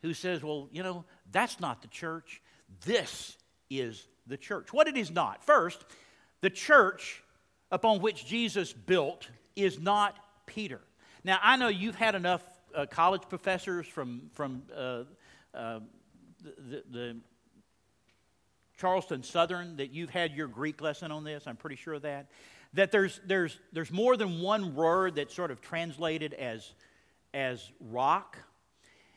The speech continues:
Now, you and I both know there's a well-known, rather large, old religious establishment who lays claim that Peter was the rock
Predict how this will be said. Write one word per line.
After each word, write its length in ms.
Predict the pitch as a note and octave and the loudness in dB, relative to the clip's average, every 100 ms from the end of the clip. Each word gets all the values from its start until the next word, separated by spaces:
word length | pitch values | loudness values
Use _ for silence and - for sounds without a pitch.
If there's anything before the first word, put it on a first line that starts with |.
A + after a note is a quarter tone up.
| _ | _
Now, 300 | D3 E3 D#3+ - | 4 6 6 0
you 240 | D3+ F3+ B3+ | -6 -2 2
and 80 | |
I 140 | A#3+ G#3 | 6 6
both 320 | D#3 G3 F#3+ | 6 4 4
know 220 | D3+ D3 | -2 0
there's 260 | D#3 E3 D3 | 0 0 0
a 240 | D3+ C#3 - - - | 0 -2 -8 -18 -14
well-known, 1000 | C#3 F3+ A3 G#3+ G3+ F#3+ F#3 F3+ E3+ E3 - _ _ _ | 2 4 6 4 2 2 0 -2 -6 -12 -18 _ _ _
rather 340 | C#3+ F3+ E3+ E3 | 0 2 4 2
large, 600 | D3 F3+ F#3 F#3 E3+ - - | 2 6 6 6 2 -4 -4
old 580 | E3+ F#3 F#3 F3 D#3 E3+ | 2 6 6 4 -2 -10
religious 520 | D3+ D#3 F3 D3+ D3 | -6 -2 -2 -4 -8
establishment 800 | D3 - D#3+ E3 D#3+ D3+ E3+ D#3 - _ _ - | -10 0 2 2 0 -8 -8 -8 -10 _ _ -4
who 120 | F#3 | 0
lays 320 | F3 G3 F#3+ | 4 4 2
claim 440 | - G3 F#3+ F#3 D#3 | -2 -2 -2 -2 -4
that 200 | C#3+ - | -6 -8
Peter 520 | F#3+ F#3+ F#3+ F3+ G3 C#3 | -6 -2 0 0 -4 -2
was 260 | E3 D#3+ | 0 0
the 100 | - | -6
rock 580 | C3 C3+ D3+ E3+ E3+ - | -4 2 4 4 0 -16